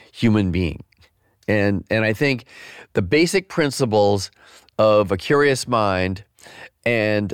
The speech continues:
fused together with Face to Face, of Art of Human Connection, which is really about just treating that face-to-face and eye contact as our human Wi-Fi. Because without that human Wi-Fi,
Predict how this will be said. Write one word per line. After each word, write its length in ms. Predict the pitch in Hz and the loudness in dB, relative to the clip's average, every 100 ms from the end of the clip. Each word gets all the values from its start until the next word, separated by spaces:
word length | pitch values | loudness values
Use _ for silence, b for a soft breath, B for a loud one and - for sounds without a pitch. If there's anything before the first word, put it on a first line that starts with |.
| - | -10
fused 480 | - - 147 139 - | -10 0 2 2 0
together 540 | 110 110 113 107 104 | -2 0 2 2 0
with 540 | 92 87 101 98 87 - | -2 0 2 2 0 -4
Face 280 | - 120 - | 0 0 -2
to 80 | 110 | -4
Face, 340 | 107 98 92 | 0 0 0
of 80 | 87 | 0
Art 160 | 95 | 0
of 100 | 90 | -2
Human 280 | - 95 87 | -4 -4 -4
Connection, 580 | 80 107 127 - 92 82 B B B B | -2 0 0 -2 -4 -6 B B B B
which 200 | 127 123 | 0 2
is 120 | 131 | 0
really 480 | 104 117 196 196 135 | 0 0 2 4 4
about 460 | 107 92 92 92 B B B B | 2 2 2 0 B B B B
just 420 | - 127 - - - | -2 -2 -2 -10 -8
treating 720 | - 156 165 135 107 104 101 B B B - | -2 0 2 2 2 0 -6 B B B -2
that 260 | 123 131 - | 0 0 -2
face-to-face 960 | - 151 - 135 - 113 113 104 - - B B B B - | 0 0 0 -4 0 2 2 0 -6 -12 B B B B -4
and 160 | 107 - | -2 -2
eye 220 | 117 135 | -2 -2
contact 760 | - 107 87 90 98 90 82 | -2 -2 -2 -2 -2 -2 -4
as 240 | - 98 101 | -2 0 2
our 160 | 101 | 2
human 400 | 95 - 131 120 | 0 0 0 2
Wi-Fi. 760 | 98 98 104 101 - 73 - - _ B B - | 2 2 2 0 -2 -4 -4 -10 _ B B -6
Because 300 | 110 123 110 | 0 2 2
without 480 | 117 - 151 190 - | 0 0 0 0 2
that 200 | 151 117 | 0 2
human 280 | 139 135 | 0 2
Wi-Fi, 760 | 117 110 107 104 82 73 67 82 | 2 2 2 0 -2 0 -2 -6